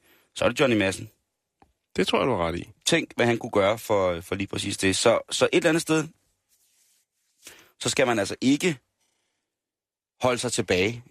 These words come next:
Speaker 1: Øhm, og jeg ved godt, at der, øh,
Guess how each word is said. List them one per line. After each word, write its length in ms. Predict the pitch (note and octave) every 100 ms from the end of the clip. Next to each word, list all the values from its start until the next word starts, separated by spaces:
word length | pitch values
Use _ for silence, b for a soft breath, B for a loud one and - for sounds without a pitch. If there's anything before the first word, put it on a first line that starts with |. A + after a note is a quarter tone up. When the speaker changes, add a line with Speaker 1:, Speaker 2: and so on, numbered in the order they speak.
| _
Speaker 1:
Øhm, 720 | G#2 G2 F#2 F2 E2 E2 E2 D#2 _ _ _ _ _ _ _ _ _ _ _ B B B
og 80 | G#2+
jeg 120 | A2+
ved 140 | D3
godt, 220 | C#3 A#2 -
at 200 | A2 -
der, 340 | G#2 F#2 F2+
øh, 260 | E2 C2